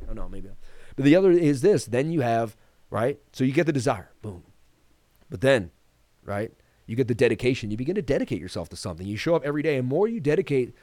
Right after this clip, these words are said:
the more you owe yourself back to that time. Like, for instance, say you build a YouTube channel or a studio, and you spend all this time building the studio, and you get it to three thousand subs,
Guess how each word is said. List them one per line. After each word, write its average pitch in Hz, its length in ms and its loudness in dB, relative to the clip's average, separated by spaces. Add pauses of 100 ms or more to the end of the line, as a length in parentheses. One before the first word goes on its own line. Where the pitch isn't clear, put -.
(280)
the 143 80 0
more 156 160 4
you 160 160 2
owe 151 220 4
yourself 147 440 0
back 131 220 0
to 139 80 -8
that 131 200 -4
time. 123 320 -4 (480)
Like, 135 180 2
for 156 120 2
instance, 139 240 0
say 156 100 0
you 175 160 -2
build 156 260 2
a 147 40 2
YouTube 151 360 -6
channel 110 460 -6 (160)
or - 120 -6
a 107 60 -4
studio, 117 420 -2
and 120 80 -6
you 190 80 -10
spend 196 240 -6
all 165 220 -2
this 165 80 -4
time 156 220 -4
building 139 260 -2
the 120 60 -6
studio, 117 420 -8 (360)
and 127 120 -4
you 143 60 2
get 170 120 2
it 165 100 0
to 151 60 -6
three 147 220 -10
thousand 139 400 -8
subs, - 420 -16